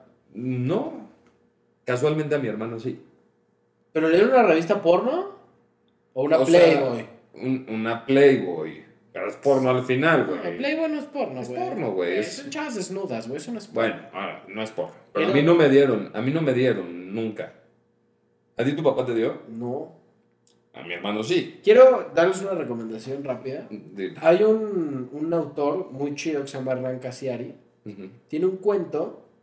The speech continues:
Speaker 2: va-, búsquenlo. De hecho, tiene, todos sus cuentos están en Spotify.
Speaker 1: Ujú.
Speaker 2: Si un día están aburridos en el tráfico, están muy divertidos, pero tiene uno de un niño que le roba las revistas porno a su papá.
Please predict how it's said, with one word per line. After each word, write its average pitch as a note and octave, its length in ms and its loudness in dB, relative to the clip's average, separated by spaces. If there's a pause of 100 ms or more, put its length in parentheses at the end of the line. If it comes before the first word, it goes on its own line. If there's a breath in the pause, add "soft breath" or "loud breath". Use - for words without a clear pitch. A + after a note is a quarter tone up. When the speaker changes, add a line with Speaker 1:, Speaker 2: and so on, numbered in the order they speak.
(220)
Speaker 2:
va-, C3+ 240 -4 (100)
búsquenlo. E3 440 0
De E3+ 100 2
hecho, A#3 180 -4
tiene, G3 440 0
todos B3+ 380 4
sus - 140 -10
cuentos A3 360 -2
están D#3 180 -4
en C3+ 100 -6
Spotify. - 400 -16 (440)
Speaker 1:
Ujú. G2 200 -18
Speaker 2:
Si - 140 -8
un F3+ 60 -2
día F3+ 60 -2
están E3+ 160 0
aburridos C#3 380 -2
en B2+ 80 -8
el A2 120 -10
tráfico, D#3+ 580 -6 (180)
están B2 200 -10
muy C3 160 -4
divertidos, G#2 520 -8
pero G#2+ 160 -12 (400 soft breath)
tiene F#3 220 0
uno F#3+ 260 2
de F#3 80 2
un F3 80 0
niño E3+ 340 0
que C#3+ 120 -6
le A#2 100 -4
roba B2+ 360 0
las A2+ 140 -8
revistas A2+ 380 -10
porno A2 340 -12
a G#2 40 -16
su - 120 -20
papá. - 340 -16